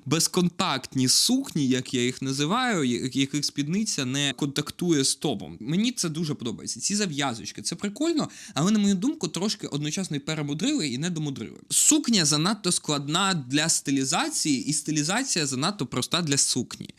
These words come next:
Тут що б я могли порадити? У нас є два шляхи, куди йти. Або, якщо ми йдемо в максимальну натюрелечку, робимо сукню простішою, тому що тут дівчинка втрачається за сукнею. Якщо ми хочемо виглядати з цією сукнею така фам-фатальний образ,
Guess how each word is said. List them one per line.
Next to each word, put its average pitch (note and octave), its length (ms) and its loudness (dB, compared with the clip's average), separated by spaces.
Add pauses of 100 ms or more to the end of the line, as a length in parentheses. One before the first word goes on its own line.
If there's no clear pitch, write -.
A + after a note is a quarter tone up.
Тут D#4+ 260 0
що - 280 2
б G#3+ 120 0
я F#3+ 200 2
могли D3 360 2
порадити? C#3 720 -4
У - 80 -2
нас C4+ 340 2
є E3+ 200 2
два C3+ 360 -2
шляхи, C#3+ 520 0
куди A#2+ 300 -4
йти. - 520 -4
Або, F#3 340 4
якщо D3 360 4
ми G#3 220 8
йдемо F3 420 6
в B2 80 -4
максимальну F#3 640 2
натюрелечку, D3 1080 2
робимо G3+ 420 2
сукню G3 400 0
простішою, C3+ 680 -2
тому B2 220 -6
що B2+ 140 -2
тут A3+ 200 2
дівчинка D#3+ 400 0
втрачається B2+ 680 -4
за G#2+ 120 -12
сукнею. - 420 -12 (300)
Якщо D3+ 360 2
ми B3 120 4
хочемо C3+ 520 -2 (100)
виглядати D3+ 840 -2
з - 80 -8
цією C3+ 260 2
сукнею D#3 380 -2
така C3 240 -4
фам-фатальний B2+ 880 -4
образ, A#3 500 0